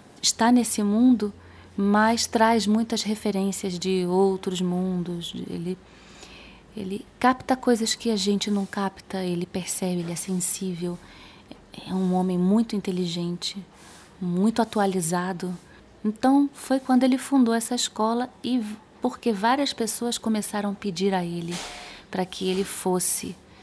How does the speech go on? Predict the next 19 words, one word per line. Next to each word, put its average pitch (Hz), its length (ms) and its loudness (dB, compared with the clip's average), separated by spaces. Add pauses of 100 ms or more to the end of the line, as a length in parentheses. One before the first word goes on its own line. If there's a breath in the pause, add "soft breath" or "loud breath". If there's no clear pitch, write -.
(480 loud breath)
é, 180 480 -4
um 202 120 6
orientador. 180 800 2 (180)
E 226 60 -2
até 214 300 6
hoje 247 180 6
ele 233 140 2
fala, 190 360 -4 (240 soft breath)
"Eu 254 300 2
não 240 380 6
pedi 214 300 0
para 220 120 -4
ser 226 180 0
mestre, 208 640 -2
eu 220 100 0
nunca 269 480 2 (800 soft breath)
solicitei 220 880 0
nenhum 214 300 6
discípulo, 196 640 0